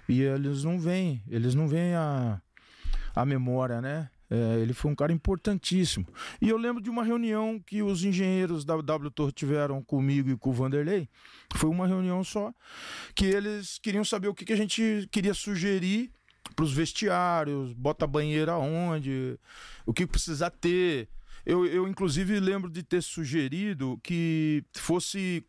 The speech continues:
construído uma facilidade pra que câmeras pudessem captar as imagens do jogo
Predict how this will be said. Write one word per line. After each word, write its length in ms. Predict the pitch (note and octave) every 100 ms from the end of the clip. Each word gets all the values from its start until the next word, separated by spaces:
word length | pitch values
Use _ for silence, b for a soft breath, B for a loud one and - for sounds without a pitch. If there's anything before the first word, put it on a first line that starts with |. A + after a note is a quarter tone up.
| - - -
construído 840 | F3 - - C#3 D#3+ G#3 B2+ G2+ - B B B B B B -
uma 220 | D3 F3
facilidade 1120 | - G3+ A3+ - A3+ F#3 C3+ B2+ C3+ D#3 D#3+
pra 180 | - F3+
que 360 | - F3+ F3 E3 -
câmeras 760 | F#3+ G3+ G#3 G#3+ A#3+ A#3 - _ -
pudessem 440 | D#3 D#3+ E3+ F3+
captar 800 | D#3+ F#3 F3+ E3+ - F3+ F3+ G3+ -
as 220 | F#3+ C#3+
imagens 480 | D#3 D3 C#3+ C#3+ C3
do 140 | D#3
jogo 480 | C3+ D3 E3 F#3 A#3+